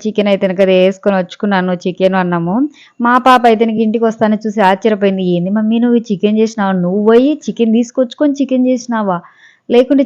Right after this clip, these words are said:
చెయ్యవు కదా" అనేసి అనింది. "చెయ్యవు కదా" అనేసి అంటే కనుక, "లేదులేమ్మా, నాకు తినాలనిపిస్తుంది, మీరు తింటే తినండి,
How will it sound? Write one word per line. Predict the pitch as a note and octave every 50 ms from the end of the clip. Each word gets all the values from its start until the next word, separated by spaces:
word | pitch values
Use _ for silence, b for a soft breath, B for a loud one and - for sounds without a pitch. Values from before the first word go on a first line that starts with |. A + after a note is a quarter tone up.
| C#4 C4+
చెయ్యవు | B3+ B3 C4+ C#4+ C#4 C4+
కదా" | B3+ A#3 A#3+ A3+ A3+ A3+ A3+ A3 A3
అనేసి | G#3+ G#3+ A3+ A3 A3+ A3+ G3
అనింది. | F#3 G3 G3 F#3 F3 F3+ G#3 B3+ D4+ D#4+ - _ b b b b b b b _ _ _ _ _ -
"చెయ్యవు | B3 A#3+ A#3+ B3 B3+ B3+ A#3+ A#3+
కదా" | A3+ A3+ A3+ A3
అనేసి | A3 A3+ A3+ A3 A#3 G#3+
అంటే | G3+ G3 G3 G3+
కనుక, | G#3 G3 A3 A3+ A#3 A#3+ B B B B - -
"లేదులేమ్మా, | A#3+ B3 A#3+ A#3 A3+ G#3+ G3+ G#3 A#3+ B3+ B3
నాకు | A3+ G#3 G#3 F#3+
తినాలనిపిస్తుంది, | G#3 G#3 G#3+ G#3+ G#3 G3 F#3+ F#3 F#3 F3 - G3 G#3 A#3+ A#3+
మీరు | G#3+ F3 -
తింటే | - F#3+ F3+ F#3 F3+
తినండి, | G3+ G3 G3+ A3 A3+ A3